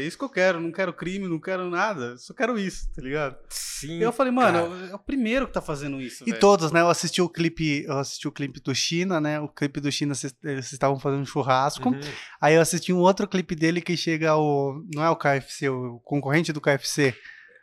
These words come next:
Speaker 3: Popeyes.
Speaker 2: Popeyes.
Speaker 3: Chega o,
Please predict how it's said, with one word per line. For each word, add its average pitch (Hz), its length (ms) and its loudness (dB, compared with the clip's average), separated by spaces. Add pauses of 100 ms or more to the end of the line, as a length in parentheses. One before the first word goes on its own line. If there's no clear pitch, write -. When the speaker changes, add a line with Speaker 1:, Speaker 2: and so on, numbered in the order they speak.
(1300)
Speaker 3:
Popeyes. 151 440 2
Speaker 2:
Popeyes. 127 600 -6
Speaker 3:
Chega 165 280 0
o, 151 300 0